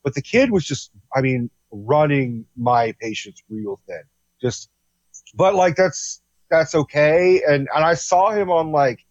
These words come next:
Conan, and it was sort of a train wreck of a fucking interview. And I'm like, I'm not trying to be too critical because he's a kid, you know, he's a kid. He's all of a sudden becoming a,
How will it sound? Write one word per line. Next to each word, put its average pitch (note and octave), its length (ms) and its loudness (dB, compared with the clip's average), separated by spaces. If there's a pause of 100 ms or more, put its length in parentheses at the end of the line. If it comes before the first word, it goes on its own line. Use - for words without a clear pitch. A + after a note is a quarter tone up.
(440)
Conan, E3+ 440 -2 (480)
and D3+ 400 0 (540)
it D#3+ 80 4
was F#3 180 4
sort G3+ 200 0
of G#3+ 60 2
a E3+ 60 2
train C3+ 440 -2
wreck D#3+ 240 2
of D3 80 0
a A2+ 80 2
fucking B2+ 420 -4
interview. D#3+ 500 0 (880)
And F#3+ 140 4
I'm G#3+ 160 2
like, G#3+ 240 2
I'm G3+ 60 2
not B3 160 2
trying A3+ 160 2
to - 20 2
be F#3+ 100 0
too E3+ 200 -8
critical E3+ 320 0
because D3+ 260 -2
he's E3+ 240 -6
a F#3+ 60 -8
kid, - 340 2 (100)
you B2 100 -12
know, C3 160 -2
he's D3+ 180 -4
a - 180 -10
kid. C#3+ 160 2
He's D3 180 -2
all C3+ 160 2
of C3 40 -2
a - 20 -14
sudden C3+ 340 -2
becoming A#2+ 720 -4
a, A2+ 140 2